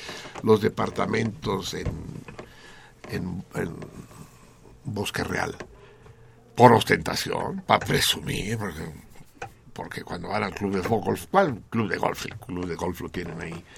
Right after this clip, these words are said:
Nomás salen y ya se les mete la pata en el hoyo ocho. Eh, no, cuando van a las recepciones y cuando van a Miami, la chingada, dices, "Sí, tenemos un,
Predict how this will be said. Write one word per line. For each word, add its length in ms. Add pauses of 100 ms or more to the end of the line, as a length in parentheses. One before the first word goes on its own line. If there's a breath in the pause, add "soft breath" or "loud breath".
(760 loud breath)
Nomás 360
salen 400
y 120
ya 160
se 120
les 360
mete 340
la 140
pata 300
en 80
el 140
hoyo 220
ocho. 220 (840 loud breath)
Eh, 280 (340)
no, 260
cuando 300
van 180
a 60
las 240
recepciones 1120
y 440
cuando 260
van 160
a 60
Miami, 560
la 160
chingada, 440
dices, 280
"Sí, 120 (180)
tenemos 360
un, 200